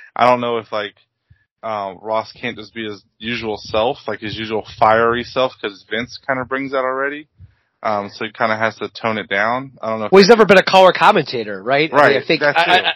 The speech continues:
Speaker 1: right.
Speaker 2: I'm not the biggest W C W guy back in the day, but I don't think he was ever color like this.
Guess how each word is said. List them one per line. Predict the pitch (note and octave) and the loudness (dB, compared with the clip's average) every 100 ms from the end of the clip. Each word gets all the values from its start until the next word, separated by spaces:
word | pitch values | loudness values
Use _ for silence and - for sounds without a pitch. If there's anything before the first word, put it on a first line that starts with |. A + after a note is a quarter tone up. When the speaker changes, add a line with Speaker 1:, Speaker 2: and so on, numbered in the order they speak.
| - | -6
Speaker 1:
right. | B2 E3+ | -2 2
Speaker 2:
I'm | |
not | G3 F#3+ | 4 2
the | |
biggest | E3+ D#3+ - | 0 0 0
W | D3 C#3 | -4 -8
C | - | -4
W | C3+ B2+ B2+ | -2 0 -2
guy | B2 B2 B2 | -2 -2 0
back | B2 A#2 | -2 -4
in | A2+ | -8
the | G#2+ | -4
day, | A#2+ C3 | -2 0
but | B2+ A2+ - - - - | -2 -4 -8 -20 -16 0
I | F3+ | 2
don't | G3+ | 4
think | F#3+ | 2
he | E3 | -2
was | C3+ - | -4 0
ever | C#3+ C3 A#2 A2+ - _ _ _ _ - | 0 0 -6 -6 -12 _ _ _ _ -8
color | - D#3 B2+ G#2+ | 2 4 4 -2
like | G#2+ A2 | -8 -10
this. | G2+ - - - | -14 -10 -8 -8